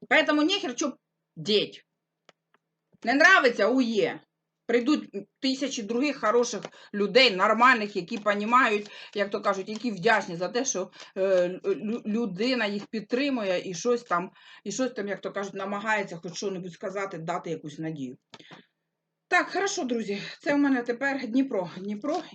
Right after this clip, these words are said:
і Дніпрульки. Дніпро, Дніпрушки.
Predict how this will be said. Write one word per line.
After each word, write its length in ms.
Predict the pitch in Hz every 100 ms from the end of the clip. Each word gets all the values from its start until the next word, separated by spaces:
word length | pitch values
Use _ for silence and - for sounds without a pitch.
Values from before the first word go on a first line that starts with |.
| -
і 160 | 254
Дніпрульки. 520 | 214 208 196 156 139 143 147 - - _ _ _ _ _ _ _ _ - - - - _ _ _ _ _ _ _ _ _ _ - - _ - - _ _ _ _ - _ _ - - - - _ _ _ _ _ _ _ -
Дніпро, 500 | 196 175 269 339 349
Дніпрушки. 640 | - 196 226 - 262 - 196